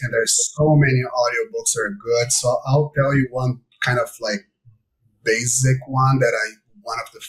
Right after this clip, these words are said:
first that I listened to, which is How to Win Friends and Influence People by Dale Carnegie. It's, it's a really nice book, I think. Uh, very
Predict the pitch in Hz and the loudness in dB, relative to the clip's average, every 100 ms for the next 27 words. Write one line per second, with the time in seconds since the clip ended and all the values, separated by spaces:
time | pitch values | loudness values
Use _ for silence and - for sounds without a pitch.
0 | - 123 131 - 131 131 127 - 120 127 | -2 0 2 2 2 2 0 -2 -6 0
1 | 143 139 143 147 147 127 123 113 - - | 2 0 2 2 4 2 0 -2 -4 -4
2 | - - 123 127 131 127 120 - 120 123 | -10 -2 0 0 0 0 -2 -4 0 2
3 | 127 120 113 110 - 120 117 - 123 - | 2 0 -6 -12 -16 -6 -6 -4 -6 -2
4 | 127 120 107 107 - - 113 - - - | -2 2 0 -2 -10 -6 -4 -4 -6 -8
5 | 113 135 143 156 - _ _ _ _ - | -2 4 6 4 0 _ _ _ _ -2
6 | 190 - - 208 254 220 240 262 185 170 | 0 -2 -2 -2 -2 2 2 4 4 2
7 | 180 - - - 160 143 131 131 139 - | 2 0 -2 0 2 2 0 2 2 0
8 | - - 135 131 131 - 123 165 185 | -4 -2 2 2 0 -6 0 2 2